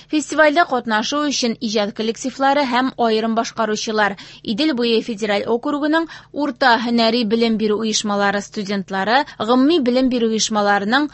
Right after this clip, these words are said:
тугызынчы, унберенче сыйныф укучылары чакырыла. Фестивальнең максаты — туган телләрне һәм мәдәниятләрне саклау, үстерү, милләтара, төбәгара элемтәләрне һәм хезмәттәшлекне көчәйтү, Россия халыклары арасында дустана,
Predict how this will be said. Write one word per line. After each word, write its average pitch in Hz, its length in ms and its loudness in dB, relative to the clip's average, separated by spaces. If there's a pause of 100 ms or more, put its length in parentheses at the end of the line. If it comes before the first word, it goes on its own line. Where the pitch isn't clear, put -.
(100)
тугызынчы, 240 680 0
унберенче 220 540 0
сыйныф 226 340 -4
укучылары 208 560 -2
чакырыла. 202 600 0 (280)
Фестивальнең 247 720 0
максаты — 233 600 0 (220)
туган 226 380 -2
телләрне 262 500 -2
һәм 247 280 -2
мәдәниятләрне 226 720 -2
саклау, 220 760 0
үстерү, 254 520 -2 (360)
милләтара, 254 680 4
төбәгара 220 580 0
элемтәләрне 190 680 0
һәм 208 160 2
хезмәттәшлекне 208 1000 -2
көчәйтү, 196 500 0 (360)
Россия 233 500 -2
халыклары 285 580 0
арасында 262 600 0
дустана, 214 680 -2